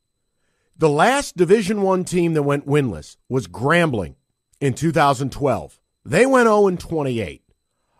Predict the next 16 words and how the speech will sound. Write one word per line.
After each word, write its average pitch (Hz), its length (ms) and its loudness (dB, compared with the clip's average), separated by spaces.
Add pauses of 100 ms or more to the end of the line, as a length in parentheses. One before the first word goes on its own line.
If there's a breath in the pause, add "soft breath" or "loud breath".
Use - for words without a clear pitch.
Uh, 139 540 4 (100)
yeah, 131 280 -2
you're 156 280 4
in 151 100 2
striking 139 440 -2
range 123 320 -2
of 117 60 -8
that 120 180 -2
iceberg. 90 580 -8 (680)
Now, 165 240 2
the 175 120 0
last 190 320 0
Division 156 400 -2
Two 277 240 0
winless 123 540 0
team, 120 400 -6